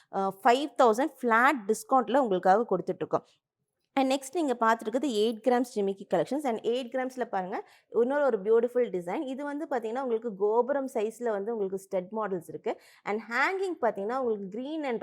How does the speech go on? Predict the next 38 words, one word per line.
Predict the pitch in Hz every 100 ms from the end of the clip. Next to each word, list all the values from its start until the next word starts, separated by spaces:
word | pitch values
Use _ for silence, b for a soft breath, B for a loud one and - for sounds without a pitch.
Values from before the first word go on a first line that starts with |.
| 202
red | 202 -
stones, | 262 220 - _ 254
pink | 254 -
stones | 262 233 -
ஃபிக்ஸ் | 196 - -
பண்ணி, | 156 196 466 B B -
and | 226 226
அது | 214
வந்து | 247 320
பாத்தீங்கன்னா, | 247 233 269 294
அந்த | 240 -
ஃப்ராக் | 262 294 - 208
டிசைன் | 233 226 226 220
அப்படின்வாங்கல்ல, | 196 196 202 220
ஒரு | 190 196
வெஸ்டர்ன் | 214 - 302 277 -
ஃப்ராக் | - 208 220 - 190
இருக்கும் | - 170 165
இல்லைங்களா, | 160 180 202 B B 226
அந்த | 254 269 254
மாதிரி | 302 311
ஃப்ராக்ல | 240 240 262 294 247
இருக்கக்கூடிய | 226 220 240 262
அந்த | 202 190
டிசைன் | 180 214 247 247 220
பேட்டர்ன்ல | 202 196 202 214 220
உங்களுக்காக | 185 185 190 202 196
கொடுத்துருக்கோம். | 180 185 175 285 453 b b -
And | 220 220
ரொம்ப | 226 294 427 403
அழகா | 233 220 214
இருக்கு | 208 196 196
பார்க்கறதுக்கு. | 180 196 180 180 320
And | 240
இதோட | 233 277 269 226
கிராம் | 208 233 254
வெயிட் | 254 208
பாத்தீங்கன்னா, | 196 240